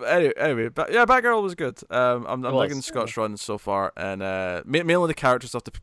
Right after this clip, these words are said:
Speaker 1: per-, personal stuff between her and her dad. Um, I like that a lot. And the art's very good as well. Um, yeah,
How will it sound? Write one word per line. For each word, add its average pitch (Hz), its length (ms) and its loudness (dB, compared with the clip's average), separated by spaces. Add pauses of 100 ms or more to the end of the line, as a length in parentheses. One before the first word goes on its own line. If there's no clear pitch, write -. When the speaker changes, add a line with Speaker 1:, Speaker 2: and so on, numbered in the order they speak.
Speaker 1:
per-, - 160 -2
personal 127 320 -4
stuff 117 180 -6
between 107 180 -8
her 110 180 -2
and 104 80 -4
her 101 40 -6
dad. 95 380 -6 (520)
Um, 92 440 -10 (920)
I 113 60 -6
like 110 140 -4
that 98 100 -2
a 82 40 -2
lot. 87 120 -4
And 107 80 -6
the 113 60 0
art's 110 140 -2
very 92 180 -6
good 92 140 -10
as 90 100 -14
well. 98 280 -10 (300)
Um, 92 440 -12 (560)
yeah, - 160 -10